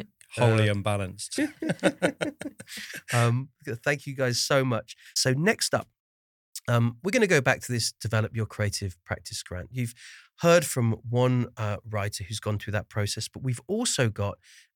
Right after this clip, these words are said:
Speaker 2: Anne Atkins, who you will have heard, um, twice perhaps on this podcast so far. Anne Atkins is a part of the online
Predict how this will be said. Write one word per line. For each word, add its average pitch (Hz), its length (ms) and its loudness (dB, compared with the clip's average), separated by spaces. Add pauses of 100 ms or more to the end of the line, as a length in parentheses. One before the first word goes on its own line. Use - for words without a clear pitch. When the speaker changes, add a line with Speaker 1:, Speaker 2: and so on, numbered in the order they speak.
Speaker 2:
Anne 123 300 2
Atkins, - 680 -10 (180)
who 156 60 0
you 226 240 2
will 190 80 6
have 131 140 2
heard, 110 440 0
um, 107 300 -2
twice - 380 -2
perhaps - 360 -4
on 98 80 -4
this 101 140 -6
podcast - 380 -6
so 104 180 -2
far. 147 240 -2 (320)
Anne 147 100 4
Atkins 131 560 0
is 117 320 -2
a 110 200 -4
part 117 320 0
of 101 100 -6
the 113 160 -4
online 110 540 0